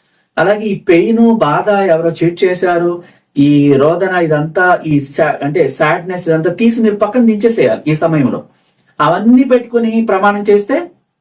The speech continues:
కాదు, మొత్తం ప్రపంచాన్ని తీసి పక్కన పెట్టి, మీ ఆలోచనలు వేరు వేరు, ఎవరో ఇట్లా చేశారు, అట్లా చేశారు, అదంతా మాట్లాడటం ఆపేసి పక్కన దించి పెట్టేయాలి.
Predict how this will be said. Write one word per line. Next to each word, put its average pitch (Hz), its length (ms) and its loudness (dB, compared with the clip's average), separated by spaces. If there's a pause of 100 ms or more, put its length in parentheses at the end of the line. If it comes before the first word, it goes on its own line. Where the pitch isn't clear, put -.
కాదు, 127 680 -2 (800)
మొత్తం 147 800 -2 (100)
ప్రపంచాన్ని 165 640 -2
తీసి 165 300 -8
పక్కన 165 240 -2
పెట్టి, 151 200 2
మీ 143 80 0
ఆలోచనలు 165 600 -2
వేరు 156 260 2
వేరు, 165 160 2
ఎవరో 147 420 -2
ఇట్లా 147 220 -6
చేశారు, 143 320 0
అట్లా 135 220 -2
చేశారు, 135 600 -4 (160)
అదంతా 202 440 0
మాట్లాడటం 175 540 -4
ఆపేసి 151 440 -2
పక్కన 170 460 -2
దించి 170 300 -2
పెట్టేయాలి. - 400 -2